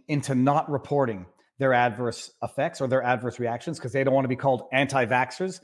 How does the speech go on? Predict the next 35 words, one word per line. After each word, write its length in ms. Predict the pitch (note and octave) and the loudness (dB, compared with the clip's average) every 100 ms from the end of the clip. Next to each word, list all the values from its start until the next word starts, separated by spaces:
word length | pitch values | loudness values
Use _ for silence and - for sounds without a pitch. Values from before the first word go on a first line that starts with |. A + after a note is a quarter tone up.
| _ | _
They 80 | D3+ | 2
don't 100 | D3+ | 4
wanna 120 | D3+ | 2
be 100 | C#3+ | 0
accused 340 | C3 - D3 B2 | -4 0 0 0
of 80 | |
being 200 | A#2 C3+ | -2 -2
called 320 | A#2+ C#3 B2 - | 0 -2 -2 -4
conspiracy 500 | C3 - D3+ D3+ E3 | -6 -2 -2 -2 -4
theorists. 560 | - F3 G#3+ - - _ _ _ _ _ | -6 -6 -6 -10 -20 _ _ _ _ _
They 100 | E3 | 4
don't 100 | F3+ | 6
want 220 | F3+ F3 | 6 4
Justin 360 | C3 E3+ - D#3 | 2 0 0 -2
Trudeau 320 | C3+ F3+ F3 | 0 2 2
coming 260 | E3+ E3+ D#3+ | 2 2 4
out 180 | E3 F3 | 2 2
and 300 | C#3+ B2+ - | -4 -6 -4
calling 360 | E3+ D#3+ D3+ | -2 0 0
them, 260 | D3+ D#3 D3+ | 0 0 0
uh, 220 | C#3 B2+ - - _ _ _ - | -2 -2 -4 -18 _ _ _ -2
threats 320 | E3+ F3+ F3+ | 2 2 0
to 120 | - | -6
society 560 | D3+ D#3 - E3+ F3 F#3 | -8 -6 0 2 2 0
because 320 | D#3 - C3+ | -2 -2 -2
they're 200 | D3 C#3+ | 2 2
undermining 520 | D#3+ D#3+ E3 D#3+ D#3 | 2 0 2 2 0
public 280 | - D#3+ D3+ | -2 -2 -2
confidence 540 | - D#3 D#3 E3+ E3+ - | -2 -4 -2 -4 -6 -6
in 360 | D3+ C#3+ C#3+ C3 - _ _ - | -2 0 0 -4 -10 _ _ -4
a 160 | C3 A2+ - _ _ _ _ _ _ | -2 -2 -8 _ _ _ _ _ _
safe 400 | - - G3 F#3 | -10 0 2 2
and 100 | F3+ | 0
effective, 680 | D#3 F#3+ F3 G3 F#3+ D#3+ - | 0 0 0 -2 -2 -6 -6
um, 380 | F3 D#3 D3+ D3+ | 2 2 2 -4